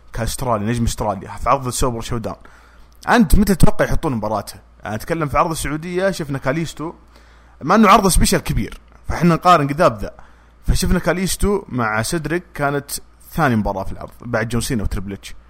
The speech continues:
ما كانت، يعني، التوقيت ذا أنت عارف دائمًا إنه سيء، لأن الناس افتتاحية مولعة،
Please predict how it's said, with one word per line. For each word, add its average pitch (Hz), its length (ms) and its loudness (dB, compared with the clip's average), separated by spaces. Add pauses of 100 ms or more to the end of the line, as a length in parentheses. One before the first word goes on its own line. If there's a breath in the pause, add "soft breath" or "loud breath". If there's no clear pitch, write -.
(440 soft breath)
ما 135 140 -2
كانت، 101 280 -8
يعني، 107 160 -4
التوقيت 127 360 2
ذا 120 80 -4
أنت 113 140 -4
عارف 113 200 -2
دائمًا 98 240 -6
إنه 95 140 -4
سيء، 85 280 -8
لأن 107 100 -6
الناس 113 480 -4 (240)
افتتاحية 117 500 -8
مولعة، 135 480 -2